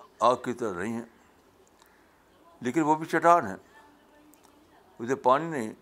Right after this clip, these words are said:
سبزہ نہیں۔ صرف زمین، یعنی یہ جو پلانٹ ارتھ ہے، وہ پوری کائنات میں ایک، ایک انوکھی چیز ہے،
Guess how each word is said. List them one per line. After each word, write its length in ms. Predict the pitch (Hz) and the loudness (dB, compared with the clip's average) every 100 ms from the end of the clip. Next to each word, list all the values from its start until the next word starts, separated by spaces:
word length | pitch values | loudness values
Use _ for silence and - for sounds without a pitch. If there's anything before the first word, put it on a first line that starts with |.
| _ _ _ _ _ _ _ _ _ | _ _ _ _ _ _ _ _ _
سبزہ 480 | - 127 127 151 135 | -4 -2 2 0 0
نہیں۔ 120 | 92 - _ _ _ _ _ _ _ _ _ _ _ _ _ _ 240 _ _ _ _ _ _ _ _ _ 285 294 302 262 240 226 _ _ _ _ - - _ _ _ | -8 -14 _ _ _ _ _ _ _ _ _ _ _ _ _ _ _ _ _ _ _ _ _ _ _ _ _ _ _ _ _ -20 _ _ _ _ -20 -20 _ _ _
صرف 280 | - - 196 | -4 6 6
زمین، 640 | 123 117 120 151 202 180 131 | 6 0 0 -2 -4 -6 -12
یعنی 360 | - 110 117 113 | -10 -8 -6 -4
یہ 80 | 113 | -4
جو 200 | 101 104 - _ _ _ _ _ _ _ _ | -4 -8 -10 _ _ _ _ _ _ _ _
پلانٹ 320 | 107 113 131 98 | 4 4 4 2
ارتھ 260 | 131 - | 0 0
ہے، 120 | 95 - - - - _ _ _ _ _ | -8 -8 -16 -20 -20 _ _ _ _ _
وہ 400 | 117 156 175 147 - _ _ | 0 4 4 0 -8 _ _
پوری 280 | 147 190 208 - | -2 -2 -4 -4
کائنات 680 | 131 113 107 135 190 208 - | 4 4 6 6 6 4 -4
میں 280 | 156 180 180 | -2 0 2
ایک، 140 | 165 - _ _ _ _ _ | 0 -4 _ _ _ _ _
ایک 180 | 131 120 | -6 -2
انوکھی 360 | 123 131 - | -2 -4 -8
چیز 260 | 120 104 | -10 -12
ہے، 60 | 85 | -14